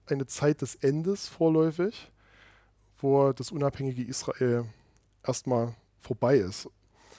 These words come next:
Das jetzt in, in der, bei, bei der Betrachtung des Buches Daniel sowas wahrzunehmen, ist jetzt nicht völlig abwegig, denn das Buch hat insgesamt einen unglaublich weiten Blick.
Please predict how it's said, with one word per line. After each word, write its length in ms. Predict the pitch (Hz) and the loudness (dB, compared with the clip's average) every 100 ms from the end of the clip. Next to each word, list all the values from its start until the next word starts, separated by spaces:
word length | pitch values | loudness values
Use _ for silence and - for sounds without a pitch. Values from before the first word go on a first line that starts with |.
| - - - - - _ _ _ _ _ _ _ - - - | -20 -20 -20 -20 -20 _ _ _ _ _ _ _ -20 -18 -4
Das 180 | 135 160 | 0 2
jetzt 240 | 143 156 156 | 2 0 -2
in, 160 | 147 147 | -4 -4
in 240 | 131 139 | -4 0
der, 80 | 135 | 0
bei, 180 | 127 131 | 4 4
bei 160 | 131 131 | 4 2
der 80 | |
Betrachtung 440 | 120 - 143 - 156 | 2 2 2 2 -2
des 120 | - | -2
Buches 320 | - 135 127 | -4 -2 2
Daniel 320 | 143 147 165 | 6 8 8
sowas 340 | 135 147 139 - | 6 6 4 6
wahrzunehmen, 760 | 135 160 - 151 151 147 123 | 6 6 2 0 2 0 -2
ist 180 | 117 - | -4 0
jetzt 220 | 143 - | 0 2
nicht 140 | 143 - | -2 0
völlig 360 | 147 139 - | 2 2 2
abwegig, 640 | 143 - 156 156 165 165 | 0 2 4 4 4 0
denn 140 | - 139 | -2 -2
das 140 | 127 | -2
Buch 280 | - 143 - | -4 -6 -2
hat 120 | 135 | -4
insgesamt 680 | 135 190 - 147 139 135 135 | 0 -2 -2 -2 0 -2 -4
einen 120 | 139 | -12
unglaublich 640 | - 180 165 143 127 - 127 | -6 -4 0 0 -2 -6 2
weiten 320 | 135 151 123 | 2 2 -2
Blick. 260 | 131 123 | -2 -4